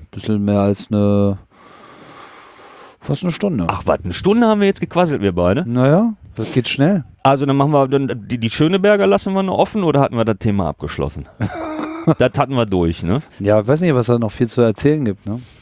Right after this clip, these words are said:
Speaker 2: Ja, dass wir mit dem Pilzchen trinken wollten, das haben wir gesagt. Ja, ob die
Speaker 1: Ja, mit
Speaker 2: hier
Speaker 1: der,
Speaker 2: ist?
Speaker 1: ich will mit der Kiebekurs erst.
Speaker 2: Ja, dann, die ist aber auch nie hier.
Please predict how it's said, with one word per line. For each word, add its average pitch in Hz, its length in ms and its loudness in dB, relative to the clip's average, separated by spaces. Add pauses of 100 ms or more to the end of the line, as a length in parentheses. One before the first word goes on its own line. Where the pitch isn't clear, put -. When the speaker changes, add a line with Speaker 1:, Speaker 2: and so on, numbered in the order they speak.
(400)
Speaker 2:
Ja, 90 180 2
dass 87 160 0
wir 85 160 2
mit 85 140 0
dem 87 480 0
Pilzchen 98 320 -2
trinken 101 320 0
wollten, 95 240 0
das 90 120 0
haben 101 140 0
wir 95 80 0
gesagt. 92 380 0
Ja, 117 40 2
ob 117 120 -4
die - 80 2
Speaker 1:
Ja, 95 60 4
mit 101 100 4
Speaker 2:
hier 147 100 6
Speaker 1:
der, - 80 4
Speaker 2:
ist? - 180 0
Speaker 1:
ich 117 180 -2
will 107 200 4
mit 95 140 -4
der 92 100 0
Kiebekurs 92 520 -10
erst. - 160 -20 (340)
Speaker 2:
Ja, 98 160 4
dann, 113 340 -2
die 87 180 -4
ist 78 120 -4
aber 73 160 -6
auch - 80 -12
nie 65 220 -14
hier. - 160 -16